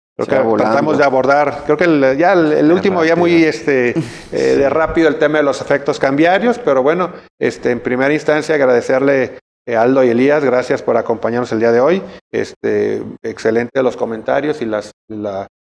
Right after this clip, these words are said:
Speaker 1: la exposición que nos, que nos acompañaron, la plática que, que se desarrolló.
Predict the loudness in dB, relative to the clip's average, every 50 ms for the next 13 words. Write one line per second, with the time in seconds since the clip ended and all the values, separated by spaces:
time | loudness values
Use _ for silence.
0 | _ -10 -10 -8 _ -8 -4 -4 -4 -4 -4 -4 -4 -6 -6 -8 -14 -16 _ -10
1 | -10 -8 -8 -8 -8 -8 -6 -4 -2 -2 -2 -2 -4 -4 -4 -6 -6 -6 -6 -6
2 | -4 -4 -4 -8 -8 -10 _ _ _ -12 -10 -6 -6 -6 -4 -2 -2 0 0 0
3 | 0 -2 -4